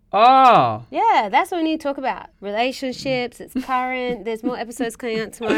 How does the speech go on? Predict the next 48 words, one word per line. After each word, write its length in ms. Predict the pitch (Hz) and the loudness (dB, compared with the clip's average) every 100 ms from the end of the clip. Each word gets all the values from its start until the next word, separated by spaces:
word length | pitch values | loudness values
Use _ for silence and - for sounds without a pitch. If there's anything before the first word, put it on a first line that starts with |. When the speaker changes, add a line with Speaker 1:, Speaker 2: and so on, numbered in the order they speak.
| 220 220 285 | 0 -4 -6
Speaker 2:
Okay, 240 | 294 208 | -6 -6
now 180 | 220 254 | -6 -6
we 60 | 262 | -8
can 160 | 233 | -10
get 160 | 220 214 | -10 -8
into 220 | 208 208 | -8 -6
it. 40 | 294 | 0
Speaker 1:
Oh. 840 | 349 339 330 320 302 294 277 254 | 2 4 4 2 2 0 -2 -2
Speaker 2:
So 200 | 262 247 | 0 0
we 100 | 214 | 0
watched 260 | 220 269 - | -2 -6 -6
The 160 | 277 254 | -4 -2
Ultimatum. 680 | 269 - 240 220 220 - | -4 -4 -4 -2 -2 -2
Speaker 1:
We 40 | - | 0
don't 160 | 277 | 0
even 160 | 175 156 | -2 -4
remember 280 | 135 143 127 | -4 -6 -6
the 100 | 117 | -8
names 380 | 113 123 123 110 | -8 -8 -8 -10
of 140 | 110 | -12
the 80 | 107 | -14
characters 300 | - 113 208 | -12 -10 -6
Speaker 2:
Yeah, 200 | 202 170 | -6 -6
we 100 | 202 | -6
don't 160 | 208 | -6
know. 60 | 196 | -8
Speaker 1:
or 40 | |
Speaker 2:
And 200 | 214 233 | -8 -6
Speaker 1:
anything. 320 | 226 220 185 160 | -6 -6 -10 -12
Speaker 2:
the, 80 | |
the 60 | 202 | -10
names 280 | 214 220 226 | -8 -8 -10
were 60 | |
unisex 680 | 190 175 180 170 170 - - | -10 -10 -10 -12 -16 -18 -20
too, 220 | - 180 | -20 -18
so 140 | 156 170 | -16 -16
it 80 | 165 | -16
made 180 | 175 | -16
it 120 | 170 147 | -16 -18
a 20 | |
bit 180 | 175 156 | -20 -20
confusing 540 | 170 _ 165 156 120 | -20 _ -18 -12 -10
Speaker 1:
Yeah. 160 | 107 101 | -10 -12
Speaker 2:
for 60 | - | -16
some 220 | - - | -18 -18
stuff. 300 | - 175 147 - | -18 -20 -18 -16
But 180 | 175 - _ _ _ _ _ _ _ _ | -16 -16 _ _ _ _ _ _ _ _
the, 800 | 220 214 214 214 214 208 185 | -4 -2 -2 -2 -2 -4 -6